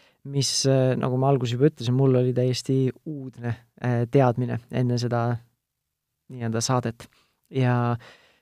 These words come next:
siis tänased saatekülalised, Toomas, tema on siis, äh, Kaia Hariduse Seltsi Liidu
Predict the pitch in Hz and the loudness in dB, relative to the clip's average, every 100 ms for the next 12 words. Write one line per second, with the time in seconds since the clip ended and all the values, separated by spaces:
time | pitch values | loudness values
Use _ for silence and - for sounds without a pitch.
0 | - 135 - 190 143 - 185 - 135 208 | -18 0 6 6 6 6 4 4 4 6
1 | 151 120 - 175 214 160 131 - 143 147 | 6 2 2 6 8 8 4 2 2 4
2 | 127 120 120 - - 120 120 117 110 _ | 2 0 -4 -4 -2 -2 0 -2 -4 _
3 | _ - 143 123 143 143 120 113 131 127 | _ 0 2 6 6 4 0 -4 -2 -2
4 | - 120 135 123 117 113 | -2 -2 -2 -2 -4 -4